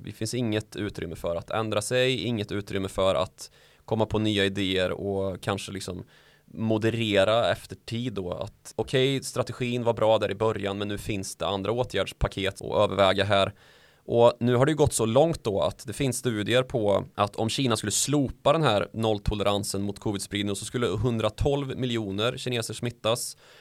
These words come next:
varav fem komma en miljoner skulle behöva läggas in på sjukhus och därmed överväldiga vården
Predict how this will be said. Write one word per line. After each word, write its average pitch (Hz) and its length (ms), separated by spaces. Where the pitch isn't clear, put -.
varav 110 220
fem 113 280
komma 107 260
en 117 200
miljoner 110 260
skulle 104 140
behöva 101 180
läggas 101 200
in 98 80
på 98 60
sjukhus 135 640
och 110 240
därmed 117 640
överväldiga 101 760
vården 127 600